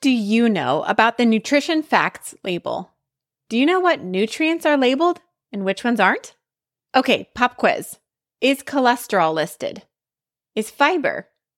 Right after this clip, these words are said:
Is sodium on there? What about vitamin D? How about phosphorus? Would you be able to explain to your patient what a percent daily value is?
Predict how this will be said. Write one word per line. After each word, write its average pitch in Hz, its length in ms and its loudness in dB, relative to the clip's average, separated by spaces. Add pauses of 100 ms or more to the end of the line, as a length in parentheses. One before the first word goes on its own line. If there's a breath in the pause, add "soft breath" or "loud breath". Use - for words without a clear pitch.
(600)
Is 214 120 -8
sodium 330 520 2
on 156 160 -4
there? 92 260 -8 (800)
What 285 100 0
about 311 240 2
vitamin 240 480 0
D? 180 400 -8 (600)
How 254 100 2
about 339 240 0
phosphorus? 190 1000 -2 (340)
Would 226 140 -4
you 254 80 2
be 277 120 4
able 294 160 2
to 330 120 0
explain 220 680 0
to - 100 -8
your 196 120 2
patient 208 540 -4
what 202 320 0
a 196 80 0
percent 208 760 -6
daily 190 320 -2
value 180 400 0
is? 330 340 -2